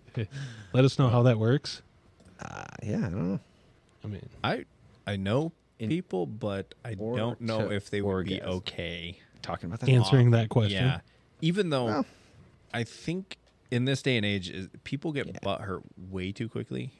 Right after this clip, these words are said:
Speaker 3: And for me, it's, it's not because I'm trying to hurt your feelings. I legitimately am curious.
Speaker 2: Curious, yeah.
Speaker 3: And, and this is where it gets to, like, you might feel uncomfortable, which is why you probably wouldn't wanna come on here, because we're just gonna ask the dumb questions.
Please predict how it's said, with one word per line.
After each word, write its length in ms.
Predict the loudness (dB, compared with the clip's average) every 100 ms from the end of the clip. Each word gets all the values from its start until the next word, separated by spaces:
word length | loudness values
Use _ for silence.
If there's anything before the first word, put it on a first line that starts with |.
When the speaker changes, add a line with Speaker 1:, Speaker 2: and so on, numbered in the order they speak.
| _ -10
Speaker 3:
And 160 | -8
for 120 | -6 -6
me, 300 | -4 -6 -8
it's, 340 | -10 -12 -18 -20 _ _
it's 200 | -12 -10
not 200 | -8 -6
because 240 | -6 -8 -6
I'm 100 | -6
trying 320 | -8 -10 -10
to 160 | -12 -18 -16
hurt 140 | -14 -14
your 120 | -14
feelings. 480 | -14 -10 -10 -8 -12 -10
I 300 | -6 -6 -8 -14 _ _
legitimately 580 | -4 -2 -2 -2 -6 -8
am 180 | -8 -8 -10 _ _
curious. 680 | -10 -6 -2 -2 -2 -6
Speaker 2:
Curious, 400 | -8 -6 -6 -8 -10
yeah. 120 | -14 -14 -16 _ _ -20 _ _ _
Speaker 3:
And, 220 | 2 2 2
and 180 | 0 2
this 200 | 2 0
is 280 | -4 -4 -12 -4
where 200 | -2 -2
it 80 | -2
gets 200 | -6 -6
to, 160 | -6
like, 300 | -6 -8 -10 -14
you 160 | -4
might 200 | -2 -2
feel 160 | -2 -4
uncomfortable, 480 | -4 -6 -4 -6 -4
which 180 | -6 -6
is 120 | -8
why 160 | -8 -8
you 120 | -10 -14 -12
probably 260 | -10 -8
wouldn't 200 | -10 -10
wanna 140 | -10 -8
come 200 | -6 -4
on 100 | -4
here, 140 | -4
because 440 | -6 -4 -6 -6 -10
we're 160 | -6 -4
just 180 | -6
gonna 160 | -8 -10
ask 340 | -10 -14 -16 -12
the 100 | -10
dumb 340 | -8 -6 -6
questions. 600 | -4 -4 -4 -6 -8 -10